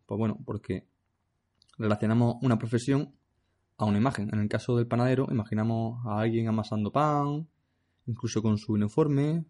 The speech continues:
con su gorro característico, pero un apellido no lo relacionamos con nada, a menos que conozcamos a alguien que también tenga ese apellido.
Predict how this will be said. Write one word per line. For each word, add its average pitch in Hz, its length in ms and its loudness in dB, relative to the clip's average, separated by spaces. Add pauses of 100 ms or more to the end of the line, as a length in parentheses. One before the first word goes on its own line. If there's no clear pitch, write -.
(120)
con 107 220 -4
su 107 140 -2
gorro 113 560 2
característico, 135 920 0 (440)
pero 117 360 -2
un 160 160 -2
apellido 143 400 2 (640)
no 139 140 6
lo 131 200 8
relacionamos 110 420 2
con 113 120 2
nada, 139 360 0 (280)
a 131 80 -2
menos 120 260 4
que 123 100 2
conozcamos 117 1000 4
a 101 120 2
alguien 117 220 4
que 113 80 4
también 98 280 0
tenga 95 560 -2 (100)
ese - 140 -4
apellido. 101 380 0